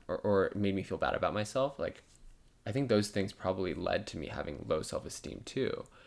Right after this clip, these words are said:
um, because I wasn't able to do the things that I wanted to do, and I gave up a sense of agency too, which I think,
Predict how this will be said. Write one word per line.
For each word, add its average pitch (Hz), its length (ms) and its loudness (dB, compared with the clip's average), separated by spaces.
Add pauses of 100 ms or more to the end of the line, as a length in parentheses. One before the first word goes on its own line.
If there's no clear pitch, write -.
(420)
um, 73 540 0
because 104 220 0
I 95 80 6
wasn't 92 480 2 (1300)
able 98 360 4
to - 140 -4
do 90 240 -2
the 85 60 -6
things 85 280 -6
that 85 100 2
I - 40 2
wanted 87 320 0
to - 80 -8
do, 80 300 -2
and 92 140 -4
I 90 80 -2
gave 92 200 -2
up 92 120 -6
a 98 40 -4
sense - 220 -8
of 73 180 -10
agency 90 520 -4
too, 107 500 -2 (540)
which 110 160 4
I 104 80 10
think, 101 360 2